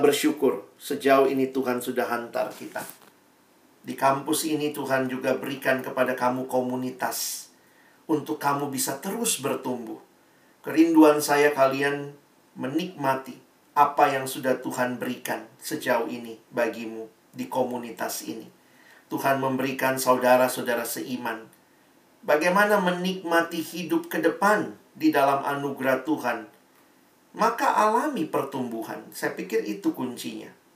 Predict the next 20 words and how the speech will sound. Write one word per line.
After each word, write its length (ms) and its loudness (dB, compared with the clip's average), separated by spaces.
Bagaimana 560 4
menikmati 640 0
janji 400 2
Tuhan 320 4
yang 160 2
belum 380 2
kelihatan? 760 6
Nikmatilah 1040 2
pertumbuhan 880 2
rohani 560 2
ya. 320 -4
Saya 240 -10
coba 480 -10
share 400 -6
tadi 320 -10
keluar 400 -6
ya. 160 -4
Lihat 400 0
gambar 480 -2
ini. 240 -16